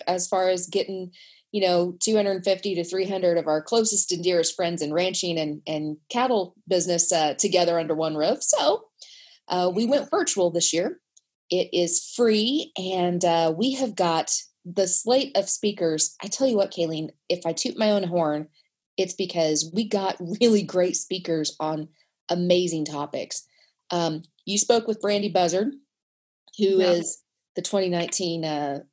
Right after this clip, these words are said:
Speaker 1: uh, N C B A Advocate of the Year. So Brandy's gonna be talking about,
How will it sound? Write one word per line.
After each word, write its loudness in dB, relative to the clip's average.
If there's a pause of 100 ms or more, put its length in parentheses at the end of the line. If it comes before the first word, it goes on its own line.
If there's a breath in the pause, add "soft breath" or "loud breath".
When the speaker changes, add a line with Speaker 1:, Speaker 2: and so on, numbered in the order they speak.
(320)
Speaker 1:
uh, -2 (360)
N 2
C -2
B 2
A 4
Advocate -2
of 0
the -4
Year. -2 (380 soft breath)
So 2
Brandy's 2
gonna 0
be -2
talking 0
about, 2